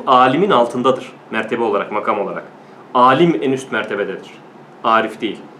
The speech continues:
Dolayısıyla alim makamını, yani ilim sahibi olup bu makama yerleşen kişi ise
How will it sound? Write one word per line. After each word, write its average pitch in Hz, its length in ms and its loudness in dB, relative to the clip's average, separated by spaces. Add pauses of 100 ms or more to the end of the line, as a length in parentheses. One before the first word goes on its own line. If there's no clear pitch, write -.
(440)
Dolayısıyla 175 640 4 (880)
alim 170 400 4
makamını, 151 440 2
yani 131 200 2
ilim 160 300 2
sahibi 151 360 2
olup 131 280 2
bu 202 80 4
makama 139 460 0
yerleşen 147 580 2
kişi 240 260 -6
ise 226 360 0